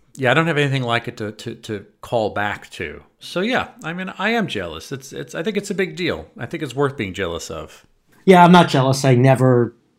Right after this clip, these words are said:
Speaker 2: any serious extent, wanted to be a filmmaker. Um,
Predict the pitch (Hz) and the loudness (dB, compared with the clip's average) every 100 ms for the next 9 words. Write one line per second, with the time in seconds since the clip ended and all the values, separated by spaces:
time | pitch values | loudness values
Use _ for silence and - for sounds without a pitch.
0 | _ _ - 131 135 131 139 127 120 - | _ _ -8 2 4 4 2 2 0 -2
1 | 127 123 135 117 117 117 113 113 110 - | -10 -8 -6 -6 -6 -6 -4 -6 -6 -6
2 | 117 113 107 107 104 113 _ _ _ _ | -6 -6 -6 -10 -12 -14 _ _ _ _
3 | _ _ _ - 117 110 107 107 110 | _ _ _ -6 -4 -2 -2 -4 -8